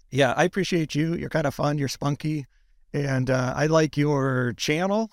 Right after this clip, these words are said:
I was telling you that I listened, um, to your best of twenty twenty-two while I was working out.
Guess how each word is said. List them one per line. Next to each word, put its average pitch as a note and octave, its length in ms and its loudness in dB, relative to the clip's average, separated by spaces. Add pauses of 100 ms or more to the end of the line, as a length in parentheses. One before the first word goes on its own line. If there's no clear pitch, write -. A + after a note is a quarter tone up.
I C3+ 80 -4
was B2+ 140 -4
telling B2+ 280 0
you B2+ 140 -4
that - 140 -4
I A#2+ 80 0
listened, B2 560 -2
um, A#2+ 280 -6
to - 160 -4
your A2+ 320 -4 (400)
best C3+ 280 0
of - 140 -6
twenty C3 360 0
twenty-two C3 560 0
while A#2+ 140 0
I A#2+ 60 -2
was A#2 120 -6
working B2+ 360 -4
out. B2 260 -6